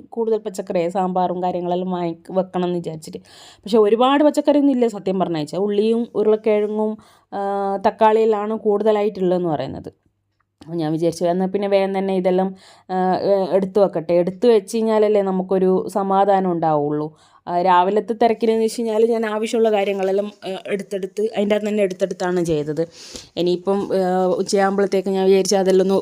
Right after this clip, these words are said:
ഒതുക്കി വെച്ച് കഴിഞ്ഞാൽ നമുക്കൊരു സമാധാനമല്ലേ ചെയ്യുമ്പോൾ എന്ന് വിചാരിച്ചു. അങ്ങനെ വേഗം തന്നെ ഇതെല്ലാം എടുത്ത് റെഡിയാക്കി വെക്കാം. പക്ഷേ സാധനം വാങ്ങിച്ചുകൊണ്ട് വന്നു കഴിഞ്ഞാൽ അതൊന്ന് ഒതുക്കി വെച്ചാലേ നമുക്കൊരു,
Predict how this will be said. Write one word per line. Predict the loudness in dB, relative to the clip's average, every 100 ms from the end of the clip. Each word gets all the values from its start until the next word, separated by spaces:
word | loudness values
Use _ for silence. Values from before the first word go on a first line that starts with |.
| -2
ഒതുക്കി | -2 -2 0 2
വെച്ച് | 2 0
കഴിഞ്ഞാൽ | -2 2 2 0 -4 -20 _ -6
നമുക്കൊരു | -2 0 0 0
സമാധാനമല്ലേ | 0 2 2 0 2 0
ചെയ്യുമ്പോൾ | 0 0 2 2 0
എന്ന് | 0
വിചാരിച്ചു. | -2 -6 -4
അങ്ങനെ | -4 -2 -2
വേഗം | 0 0 0
തന്നെ | -2 -2 -6 -16 _ _
ഇതെല്ലാം | -2 0 2
എടുത്ത് | 0 0 0
റെഡിയാക്കി | 2 -2 0
വെക്കാം. | -4 -4 -10 -10 _
പക്ഷേ | -6 0 2
സാധനം | 2 2
വാങ്ങിച്ചുകൊണ്ട് | 2 0 2 2 2
വന്നു | 2
കഴിഞ്ഞാൽ | 2 2 0 0
അതൊന്ന് | -2 2 2 2 2
ഒതുക്കി | 0 0 2
വെച്ചാലേ | 2 4 0 0 -2
നമുക്കൊരു, | -4 -4 -2 -4